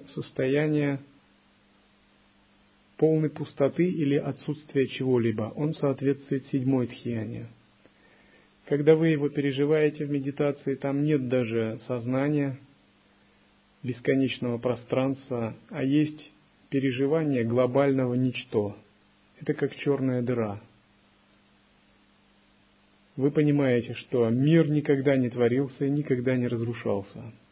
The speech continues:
Ничего никогда не существовало.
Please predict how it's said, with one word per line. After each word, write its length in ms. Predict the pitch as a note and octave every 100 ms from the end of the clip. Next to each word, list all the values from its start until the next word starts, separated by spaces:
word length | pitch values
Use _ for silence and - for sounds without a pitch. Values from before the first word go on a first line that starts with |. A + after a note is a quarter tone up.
| _ -
Ничего 640 | C3+ C3 C#3 C3+ F3 F3 F3
никогда 500 | C3+ B2+ A#2+ A#2+ C#3
не 180 | B2+ B2+
существовало. 920 | B2+ - A#2+ - B2+ A2+ G#2 G2+